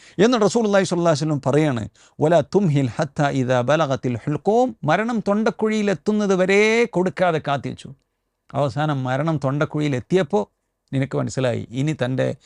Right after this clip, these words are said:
ജീവിതത്തിലേക്കും സുഖത്തിലേക്കും സമ്പത്തിലേക്കും കച്ചവട സ്ഥാപനത്തിലേക്കും ഒന്നും തിരിച്ചു പോയില്ല, ഇനി യഥാർത്ഥ ലോകത്തിലേക്കുള്ള മടക്കമാണെന്ന് മനസ്സിലായപ്പോൾ നീ പറയാണ്, എന്ത്?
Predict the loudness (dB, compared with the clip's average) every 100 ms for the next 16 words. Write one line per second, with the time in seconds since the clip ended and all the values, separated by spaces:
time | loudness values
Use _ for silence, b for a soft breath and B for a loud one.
0 | b b 0 0 0 -2 -4 -4 -6 -4
1 | -4 -2 -4 -4 -8 -4 -2 -2 -2 -4
2 | -6 -6 -6 -2 -4 -2 -4 -4 -4 -6
3 | -4 -6 -4 -4 -4 -2 -2 -2 -6 b
4 | b b 0 2 0 -6 _ -6 0 0
5 | 0 0 0 -2 -2 -4 -4 -6 -4 -4
6 | -2 0 0 -2 -4 -4 -2 -2 -2 2
7 | 2 2 -6 _ _ 2 2 4 2 4
8 | 4 2 0 -6 -4 0 2 2